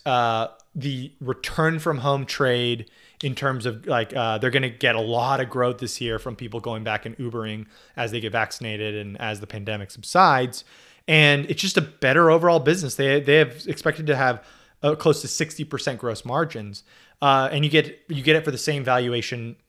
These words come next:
as you get for Deliveroo. Uh, just apples to apples. I mean, this is com-, a bias coming from a U S citizen that uses the U S based products and has, have never used Deliveroo.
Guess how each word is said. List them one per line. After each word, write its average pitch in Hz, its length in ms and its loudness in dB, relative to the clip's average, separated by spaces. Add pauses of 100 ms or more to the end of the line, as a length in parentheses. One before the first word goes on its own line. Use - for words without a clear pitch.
(220)
as 117 180 -6
you 113 80 -8
get 117 380 -4
for 104 420 -8 (680)
Deliveroo. 135 640 6 (400)
Uh, - 120 -8 (120)
just 208 340 -2
apples 196 340 4
to 156 100 2
apples. 135 540 4
I 143 60 -2
mean, 143 120 0
this 160 120 0
is 151 120 -4
com-, 156 220 0
a 151 120 0
bias 127 460 2
coming 135 240 -8
from 117 200 -8
a 117 280 -8
U 120 240 -4
S 113 100 -4
citizen 117 500 -6 (300)
that 127 120 -6
uses 113 600 -6
the 120 100 -8
U 110 280 -4
S 110 160 -4
based - 400 -8
products 160 560 2 (260)
and 123 120 -8
has, 110 180 -6
have 113 180 -8
never 165 220 2
used 117 420 -6
Deliveroo. 110 580 -6